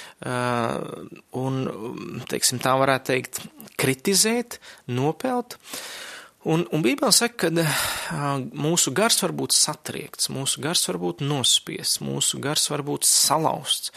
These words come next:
Ja, Bībele saka, ka salauzt garu Dievs nenoraidīs. Tad kas salauž vīrišķo garu?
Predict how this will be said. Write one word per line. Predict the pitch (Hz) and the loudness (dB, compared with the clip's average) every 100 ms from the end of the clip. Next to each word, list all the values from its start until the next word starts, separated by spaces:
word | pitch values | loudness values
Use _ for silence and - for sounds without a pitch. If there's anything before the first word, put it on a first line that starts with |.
| - - - - | -10 -12 -16 -14
Ja, | 64 - - | -10 -8 -8
Bībele | - - 131 - | -6 -6 -4 2
saka, | - 165 - | 2 0 -2
ka | - | 0
salauzt | 131 127 127 120 - | 0 0 0 0 0
garu | 139 143 147 | 0 0 -2
Dievs | 131 131 - | -2 0 0
nenoraidīs. | 165 175 131 127 131 - - - - - - - - - | 2 2 2 0 0 -2 -2 -4 -6 -6 -8 -10 -6 0
Tad | 143 143 - _ _ _ _ - | 0 -2 -16 _ _ _ _ -4
kas | 247 294 | 4 6
salauž | - - - 285 220 175 139 - - | 8 6 6 4 4 4 2 -2 -2
vīrišķo | 151 196 190 - - - - - 117 | 0 0 2 2 2 0 -6 -6 -4
garu? | 120 - | -2 -4